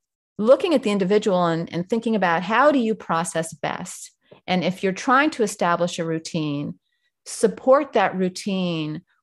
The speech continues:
with what works best for you, whether it's a visual aid, a, an auditory aid, a tactile aid, but they're all sorts of, a technology aid,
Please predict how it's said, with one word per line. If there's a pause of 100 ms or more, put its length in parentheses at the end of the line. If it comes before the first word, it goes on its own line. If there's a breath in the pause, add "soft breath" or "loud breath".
with (540)
what
works
best
for
you,
whether
it's
a
visual
aid,
a, (280)
an
auditory
aid,
a
tactile
aid, (480 loud breath)
but
they're
all
sorts
of,
a
technology
aid,